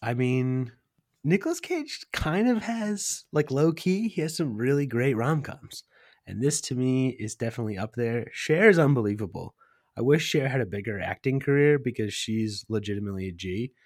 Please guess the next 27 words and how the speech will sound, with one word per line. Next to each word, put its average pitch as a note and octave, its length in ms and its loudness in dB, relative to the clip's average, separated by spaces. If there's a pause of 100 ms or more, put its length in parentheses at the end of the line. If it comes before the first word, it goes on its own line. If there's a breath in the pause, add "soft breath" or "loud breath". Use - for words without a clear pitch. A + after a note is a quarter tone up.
(640 soft breath)
But A#2 180 -6
this, - 540 0
I - 40 -4
mean, A2+ 140 -2
this A#2+ 200 -2
movie, B2+ 280 2
Nicolas A#2+ 380 0
Cage, C3+ 440 2
I C3 160 -2
Lost C3+ 360 0
My B2+ 140 2
Hand, B2+ 420 2
I A#2+ 180 -2
Lost C3+ 340 0
My C#3 160 -2
Bride, B2+ 480 0 (520 soft breath)
just, - 500 0 (280)
uh, A#2 300 -2
openly C#3+ 540 4
evoking, B2+ 760 -2 (280)
uh, G#2 460 -8
Metropolis B2 760 2
by D#3+ 140 2
Fritz - 360 0
Lang. D3 380 0 (280 soft breath)
I C3 60 -2
mean, D#3 480 4